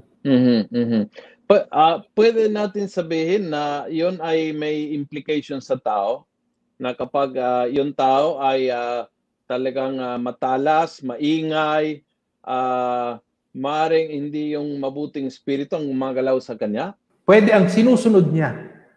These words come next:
Speaker 2: ay masamang
Speaker 1: Mhm.
Speaker 2: espiritu.
Speaker 1: Maganda yan sa mga mag-asawa, no?
Speaker 2: <laughs>
Speaker 1: Pag talagang pa-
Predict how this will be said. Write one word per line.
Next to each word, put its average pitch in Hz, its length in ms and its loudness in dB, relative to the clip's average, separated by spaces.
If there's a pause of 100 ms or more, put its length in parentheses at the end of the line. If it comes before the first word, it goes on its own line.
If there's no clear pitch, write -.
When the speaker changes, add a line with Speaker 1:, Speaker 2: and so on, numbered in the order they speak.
(140)
Speaker 2:
ay 165 240 4
masamang 151 400 2
Speaker 1:
Mhm. 143 80 -8
Speaker 2:
espiritu. 120 560 -4 (640)
Speaker 1:
Maganda 131 480 2
yan 147 240 4
sa 123 80 0
mga 117 640 0
mag-asawa, 120 800 4
no? 123 240 4
Speaker 2:
<laughs> - 80 -2
Speaker 1:
Pag 107 160 -4
talagang 120 480 -4
pa- 113 240 -12